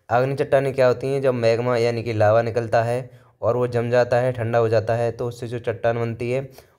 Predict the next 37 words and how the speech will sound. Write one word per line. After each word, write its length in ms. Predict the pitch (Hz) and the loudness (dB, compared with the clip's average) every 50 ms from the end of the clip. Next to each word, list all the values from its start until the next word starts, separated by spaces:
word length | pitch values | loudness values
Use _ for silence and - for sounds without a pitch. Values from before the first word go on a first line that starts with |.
| _ _ | _ _
उसको 260 | 117 113 - - 123 | -14 -14 -6 -6 -2
हम 80 | 127 87 | -2 2
आग्नेय 300 | 76 107 110 117 117 113 | 2 2 2 2 0 -4
चट्टान 340 | 117 117 110 - 117 113 | -6 -6 -4 -2 -4 -4
कहते 280 | 107 101 98 92 - 90 | -2 -4 -6 -6 -4 -6
हैं, 160 | 87 90 87 | -6 -6 -6
ठीक 220 | 87 110 107 - 123 | -8 -8 -8 -2 0
है। 120 | 117 117 | 0 0
इसके 200 | 120 - - 127 | 0 -2 -8 -6
दो 160 | 113 110 110 | -4 -2 -4
प्रकार 440 | - - 110 101 - 110 104 107 113 | -2 -2 -6 -2 2 2 4 4 4
होते 280 | 120 110 110 - 123 117 | 2 -2 -4 -4 -6 -6
हैं, 360 | 120 123 127 127 127 123 _ _ _ _ _ _ _ _ _ - | -6 -8 -8 -10 -12 -16 _ _ _ _ _ _ _ _ _ -8
एक 160 | 110 120 - | -8 -6 -4
होती 320 | 120 113 107 113 120 123 | -4 -4 -2 -2 -2 2
है 300 | 127 120 117 - - - - | 2 2 2 0 -6 -10 -8
अंतर्वेदी 680 | 113 113 110 101 131 120 117 110 117 117 117 123 113 | -8 -6 -2 0 0 0 0 0 -2 -2 0 2 4
आग्नेय 280 | 110 113 113 113 113 110 | 4 4 4 2 -4 -4
चट्टान 460 | 120 113 110 - 120 120 120 120 117 | -4 -6 -2 -2 -2 -2 -2 -4 -4
यानी 260 | 110 107 107 107 107 | -4 -4 -2 -4 -4
कि 180 | 107 113 - - - | -6 -8 -10 -8 -6
अंदर 300 | 104 110 110 113 120 113 | -6 -4 -2 -2 -2 0
जमता 340 | 113 120 117 113 113 120 | -2 -4 -4 0 2 2
है, 360 | 120 127 131 131 131 131 131 - - _ _ _ _ _ _ _ | 2 2 0 -4 -6 -10 -20 -20 -20 _ _ _ _ _ _ _
और 240 | 98 101 104 104 101 | 0 2 2 2 2
बहिर्वेदी 580 | 95 104 110 113 120 113 113 113 113 113 117 | 0 -2 -2 -2 -2 -2 -2 -2 -2 2 2
आग्नेय 220 | 113 110 113 113 113 | 2 2 2 2 -2
चट्टान 320 | 110 113 104 113 117 113 | -4 -4 -4 -4 -4 -4
जिसमें 300 | 113 113 110 120 120 117 | -4 -6 -6 -6 -6 -2
बाहर 240 | 104 101 95 98 98 | 0 2 2 2 0
की 160 | 95 101 104 | -2 -6 -4
ओर 120 | 104 110 110 | -4 -2 0
लावा 260 | 104 101 95 98 95 | 2 2 2 2 0
जमता 320 | 95 92 92 90 85 90 | -2 -4 -6 -6 -4 -4
है, 180 | 87 87 87 87 | -4 -4 -6 -6
ठीक 200 | 107 113 107 - | -8 -8 -2 -2
है। 240 | 127 110 98 - | -2 -2 -2 -6